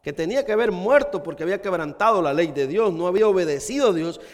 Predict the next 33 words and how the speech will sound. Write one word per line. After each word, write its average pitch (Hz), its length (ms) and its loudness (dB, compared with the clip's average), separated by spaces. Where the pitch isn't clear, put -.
y 156 80 -4
Dios 190 140 4
había 233 160 0
establecido 220 680 2
que 190 80 -2
el 180 80 0
día 233 180 -2
que 220 140 -4
comiera 202 400 0
de 220 80 2
aquel 190 240 -2
fruto, 202 340 -2
de 170 80 2
aquel 170 240 -4
árbol, 208 380 6
iba 247 180 4
a - 20 2
morir 233 640 2
él 277 280 4
y 233 80 -8
su 185 160 -8
mujer. 240 500 -4
Pero 180 220 0
Dios - 680 2
no 262 160 -2
perdonó 208 360 4
a - 20 6
los 208 180 4
ángeles, 220 420 0
no 277 160 0
perdonó 247 320 2
a 214 60 -2
Satanás. 202 520 -4